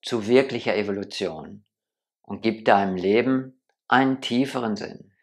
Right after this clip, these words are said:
Wenn du mehr dazu wissen möchtest, wie Karma konkret funktioniert oder wie du deinem inneren Wesen als Seele näher kommst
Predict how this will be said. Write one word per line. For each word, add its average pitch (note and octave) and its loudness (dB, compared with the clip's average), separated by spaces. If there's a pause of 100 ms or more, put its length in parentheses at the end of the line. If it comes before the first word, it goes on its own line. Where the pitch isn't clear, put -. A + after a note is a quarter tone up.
(260)
Wenn D3+ 2
du E3+ 4
mehr F3+ 6
dazu F3 2
wissen D#3 0
möchtest, B2+ -2
wie G#2+ -4
Karma A#2+ 2
konkret A2 2
funktioniert A#2+ -6 (540)
oder C#3 6
wie D#3 6
du E3 4
deinem B2+ 6
inneren C#3 0
Wesen B2+ 4
als - -4
Seele C3 2
näher B2 0
kommst - -8